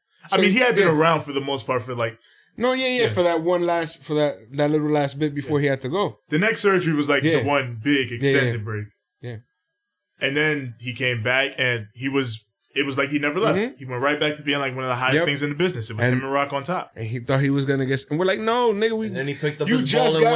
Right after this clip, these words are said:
Speaker 3: went
Speaker 1: back.
Speaker 3: home.
Speaker 1: We missed you."
Speaker 2: And that was, I think that was the other part of his, like, "Well, we got Rock on top
Speaker 1: Mm-hmm.
Speaker 2: now, and he can be the top babyface, and I can go top heel."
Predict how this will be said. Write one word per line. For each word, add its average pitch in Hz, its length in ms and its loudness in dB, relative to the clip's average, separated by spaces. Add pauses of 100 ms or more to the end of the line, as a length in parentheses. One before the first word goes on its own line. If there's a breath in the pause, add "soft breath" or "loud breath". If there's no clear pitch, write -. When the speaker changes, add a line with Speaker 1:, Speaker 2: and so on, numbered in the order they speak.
Speaker 3:
went 165 40 0
Speaker 1:
back. 160 300 4
Speaker 3:
home. 117 80 -10
Speaker 1:
We 185 120 -2
missed 214 360 -2
you." 139 300 -4
Speaker 2:
And 165 120 4
that 180 140 4
was, 165 240 -2
I 156 140 4
think 151 160 -4
that 151 140 4
was 143 100 -2
the 135 140 -2
other 139 160 -2
part 127 240 -2
of 113 60 -8
his, 113 140 -8
like, 113 220 -2 (300)
"Well, 135 480 -2 (440)
we 127 100 -4
got 123 140 2
Rock 170 360 0
on 123 140 -4
top 117 220 -6
Speaker 1:
Mm-hmm. 113 80 -10
Speaker 2:
now, 117 300 -6 (140)
and 123 100 -10
he 180 140 0
can 170 160 0
be 143 160 -2
the 123 100 -8
top 110 260 -6
babyface, 104 560 -12
and 123 120 -8
I 127 100 0
can 127 140 -12
go 123 140 -4
top 120 280 -6
heel." 165 240 -2